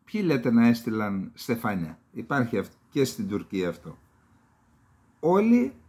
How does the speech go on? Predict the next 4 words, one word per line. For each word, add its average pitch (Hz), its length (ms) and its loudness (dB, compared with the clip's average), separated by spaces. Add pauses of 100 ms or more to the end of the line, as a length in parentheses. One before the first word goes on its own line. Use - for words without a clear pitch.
(200)
οι 120 840 4
αρχιμαφιόζοι, 123 920 -2
οι 127 160 2
αρχιμαφιόζοι, 120 1000 0